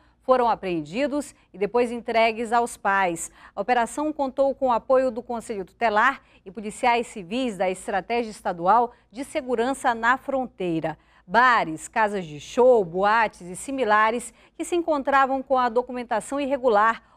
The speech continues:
ou com jovens no interior foram fechados.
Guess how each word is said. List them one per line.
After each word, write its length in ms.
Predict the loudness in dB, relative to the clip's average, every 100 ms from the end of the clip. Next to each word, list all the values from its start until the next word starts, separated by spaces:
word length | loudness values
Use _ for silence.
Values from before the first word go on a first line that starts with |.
| _
ou 220 | 0 0
com 260 | 0 -2 -2
jovens 720 | 0 2 4 2 -4 -10 -8
no 160 | -2
interior 600 | 0 0 -2 2 2 2 -8 _ _
foram 260 | -4 -4 -2
fechados. 880 | -2 -4 -4 -8 -8 -14 -18 -18